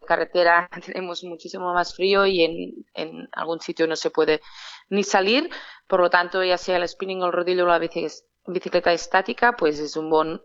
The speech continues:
un buen complemento. Yo siempre digo que a lo mejor trabajas un poco más exi-, exigente cuando sales al exterior, ya sea con una o con otra, pero si no podemos, ah, estar ahí, pues, ah, cuando hacemos indoor, pues podemos trabajar muy, muy bien también.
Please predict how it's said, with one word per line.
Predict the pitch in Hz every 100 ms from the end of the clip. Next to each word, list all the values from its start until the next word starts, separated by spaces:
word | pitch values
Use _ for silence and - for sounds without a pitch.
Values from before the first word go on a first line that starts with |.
| -
un | 185 180
buen | 180 170
complemento. | 185 165 156 151 165 160 160
Yo | 160 165 - - -
siempre | - 185 180
digo | 180 170 170
que | - 175 92 - _ -
a |
lo | 175
mejor | 165 - 180 -
trabajas | 175 165 185
un | 180 170
poco | 175 175
más | 170
exi-, | 170 - 175 -
exigente | 170 - - 180 185 175
cuando | 175 170 165 156 - - -
sales | - 185 185 185
al | 175
exterior, | - - 175 202 262 233
ya | 165
sea | - 170
con | 165 170
una | 170 165
o |
con | - 175
otra, | 214 254 302 - - _ _
pero | - 165
si | 160 180 165
no | 170 165 160 165
podemos, | 170 160 160 160 - -
ah, | - - -
estar | - - 165
ahí, | 160 196 254
pues, | - 165 - -
ah, | - - 160
cuando | - 165 156
hacemos | 151 - 160 160 165
indoor, | 170 170 202 254 - - _ _ -
pues | 180
podemos | - 165 156 160
trabajar | - 160 151 156 151
muy, | 156
muy | 156 151
bien | 147 151
también. | 165 170 175 208